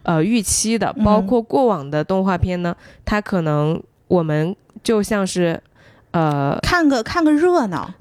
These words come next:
Speaker 1: 对，对，对。
Speaker 2: 对。
Speaker 1: 但是这次《靴猫二》呢，它的选题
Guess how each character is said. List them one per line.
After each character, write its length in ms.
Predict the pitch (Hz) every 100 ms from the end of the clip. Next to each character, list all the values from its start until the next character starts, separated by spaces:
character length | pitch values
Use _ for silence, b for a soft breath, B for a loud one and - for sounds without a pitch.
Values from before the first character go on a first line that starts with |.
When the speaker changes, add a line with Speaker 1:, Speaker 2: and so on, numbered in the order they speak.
| -
Speaker 1:
对， 120 | 240
对， 160 | 220
对。 240 | 208 202 175
Speaker 2:
对。 160 | - 208
Speaker 1:
但 180 | 185
是 260 | 160 233 202 - - -
这 200 | 311 254
次 200 | - 214
《靴 200 | - 240
猫 140 | 240
二》 220 | 240 247 208
呢， 140 | 180
它 180 | 180 233
的 100 | 220
选 300 | - 180 147
题 340 | - 151 156